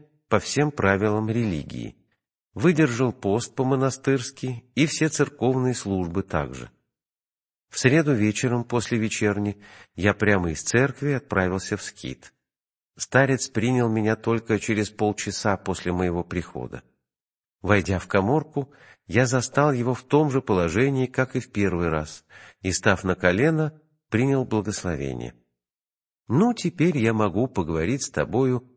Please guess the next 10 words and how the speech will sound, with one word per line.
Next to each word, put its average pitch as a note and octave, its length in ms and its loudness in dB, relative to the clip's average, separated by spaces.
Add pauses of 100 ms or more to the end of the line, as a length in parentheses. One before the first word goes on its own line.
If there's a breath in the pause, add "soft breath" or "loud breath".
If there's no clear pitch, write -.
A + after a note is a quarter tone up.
(120)
подолее, F#2 880 0 (240)
подвинься C3+ 560 2
сюда G2 360 -2
поближе», E2+ 720 -2 (360)
сказал G2 480 0
мне B2+ 180 -2
ласково F#2 480 -2
старец. C#2+ 680 -8 (680)
Я G#2 240 2
предполагал, F#2 880 -2